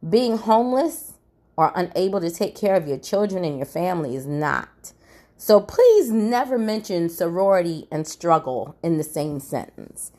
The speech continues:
That is the most insensitive shit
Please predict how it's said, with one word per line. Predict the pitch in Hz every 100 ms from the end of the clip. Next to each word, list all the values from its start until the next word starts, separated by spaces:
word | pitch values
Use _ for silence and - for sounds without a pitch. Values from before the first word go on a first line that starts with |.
| _ - -
That | 220 302
is | 359
the | 254
most | 240 196 185
insensitive | - 208 220 202 202 190 170 170 160
shit | - - 180 220 - -